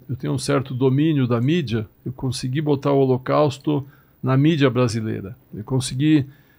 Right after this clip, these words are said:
colocar os sobreviventes pra falar. Poucos sobreviventes falavam. Tinha o Ben Abraham, que ele citou aqui,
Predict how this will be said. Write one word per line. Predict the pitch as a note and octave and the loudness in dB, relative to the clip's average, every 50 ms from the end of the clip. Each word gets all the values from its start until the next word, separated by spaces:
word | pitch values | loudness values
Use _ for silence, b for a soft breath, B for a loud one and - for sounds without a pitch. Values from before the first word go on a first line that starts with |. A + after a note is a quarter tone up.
| b b | b b
colocar | - C3+ B2 B2+ B2+ - D3 | 0 2 2 2 2 2 2
os | C#3+ C#3+ C3 | 2 2 2
sobreviventes | - - C#3 C3 B2+ C3+ B2+ A2 B2+ B2 G#2+ A2 D3 E3 D#3+ C3 - | 0 0 2 2 4 2 2 2 0 -2 0 0 0 0 0 0 -4
pra | - - B2 A#2+ | -4 -4 -4 -4
falar. | - - B2 A2+ G#2+ A2 A2+ G2+ G2+ - b b b b b b b b b b b b _ | -4 -4 -4 -4 -4 -4 -6 -8 -10 -14 b b b b b b b b b b b b _
Poucos | - E3+ F#3 F3+ - - | 4 6 6 6 4 2
sobreviventes | - D#3+ C#3+ C#3+ D3 C3+ A#2 C3 A#2+ A2+ C3+ B2+ B2 - | 2 2 4 4 4 4 4 4 4 4 2 2 0 0
falavam. | - B2 A#2 A#2 A2+ A2 G#2+ G#2+ A2+ G#2+ | 0 0 0 0 0 0 -2 -4 -6 -8
Tinha | - - - C3+ C3 | -8 -6 -4 -2 0
o | C3 | 0
Ben | B2 A2+ C3+ D3+ D#3 C#3+ | 0 0 0 2 2 2
Abraham, | C3+ C#3 D#3 D3+ D#3+ D#3+ C3 C3 C#3+ C3+ | 2 2 2 2 2 2 2 2 0 0
que | - C3+ | -2 -4
ele | B2+ B2 | -4 -4
citou | - - B2 G#2 - B2 A#2+ | -4 -6 -8 -8 -4 -4 -4
aqui, | A#2 - - D#3+ F3+ F3+ F3 E3+ | -4 -4 -4 -2 0 0 -2 -2